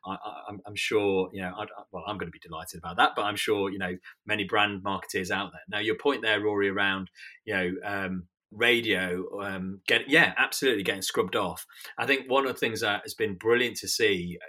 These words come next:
particularly over the space of the last year or so, is brands really wanting to sort of, you know, what is my sonic identity?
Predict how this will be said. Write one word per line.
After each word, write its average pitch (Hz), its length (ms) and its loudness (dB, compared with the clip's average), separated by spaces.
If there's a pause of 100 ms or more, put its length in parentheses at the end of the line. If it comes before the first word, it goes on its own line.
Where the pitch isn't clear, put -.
particularly 170 520 2
over 139 180 8
the 113 80 -4
space 110 360 0
of 98 80 -6
the 101 80 -2
last - 280 -4 (360)
year 110 280 6
or 101 60 0
so, 92 400 -4
is 101 300 -4 (300)
brands 127 400 4
really 107 400 4
wanting 98 320 -6
to - 140 -10
sort 101 160 -2
of, 95 140 -4
you 98 80 -2
know, 87 100 -6 (240)
what 123 160 4
is 120 160 4
my 107 140 2
sonic 98 340 -4
identity? 90 640 -6